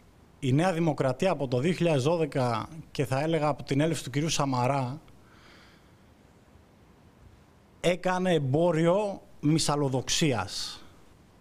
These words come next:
Μυσαλλοδοξίας. Δεν μας έφερε στα Δεκεμβριανά ως προς την ουσία, αλλά ως προς τον πολιτικό λόγο, νομίζω ξεπέρασε ακόμα και τα όρια.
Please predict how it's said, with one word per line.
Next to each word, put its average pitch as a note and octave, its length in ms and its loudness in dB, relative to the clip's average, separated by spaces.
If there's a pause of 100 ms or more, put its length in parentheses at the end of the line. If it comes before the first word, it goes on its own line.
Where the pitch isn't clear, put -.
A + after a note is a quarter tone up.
(240)
Μυσαλλοδοξίας. C3 1500 0 (1040)
Δεν F3 260 2
μας A3+ 220 0
έφερε E3 240 2
στα D3+ 160 -2
Δεκεμβριανά C#3 960 0 (140)
ως D3 220 -2
προς C#3 220 -2
την C3+ 160 2
ουσία, D#3 600 0 (560)
αλλά C#3+ 260 0
ως G3+ 140 -2
προς F3 140 -2
τον D3+ 140 0
πολιτικό C3+ 480 0
λόγο, F3+ 760 0
νομίζω E3+ 480 2
ξεπέρασε D#3+ 500 0
ακόμα E3 280 0
και D3+ 100 -2
τα C#3 180 0
όρια. G#2 420 0